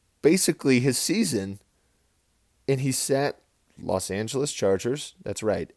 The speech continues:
L A C, the fucking Clippers. <laughs> Sorry, it just blows my mind still. It just, it's crazy. Side note, if they get to the A F C Championship game, they're gonna host the fucking A F C Championship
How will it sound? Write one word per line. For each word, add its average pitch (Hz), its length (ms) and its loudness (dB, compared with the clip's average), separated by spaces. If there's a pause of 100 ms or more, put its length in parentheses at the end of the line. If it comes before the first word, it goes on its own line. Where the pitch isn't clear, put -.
L 104 180 2
A 107 100 2
C, 85 460 -6 (720)
the - 60 -20
fucking 101 420 -4
Clippers. - 640 -8 (200)
<laughs> - 200 -20
Sorry, - 280 -2
it 113 100 -10
just - 180 -12
blows 92 240 -6
my - 80 -14 (100)
mind - 160 -14
still. - 320 -12 (580)
It 147 60 -20
just, - 320 -12
it's - 140 -14
crazy. - 360 -12 (800)
Side 220 300 2
note, 101 200 -6 (340)
if - 220 -4
they 277 180 0
get 147 360 -2
to - 80 -8
the 101 140 -4 (100)
A 117 160 2
F 123 120 -2
C 110 220 -8
Championship 92 800 -10
game, 78 340 -12 (460)
they're 135 320 2
gonna 165 280 0
host - 720 -2 (340)
the 107 80 -8
fucking 120 480 -4
A 127 200 2
F 135 100 0
C - 180 -6
Championship 101 800 -6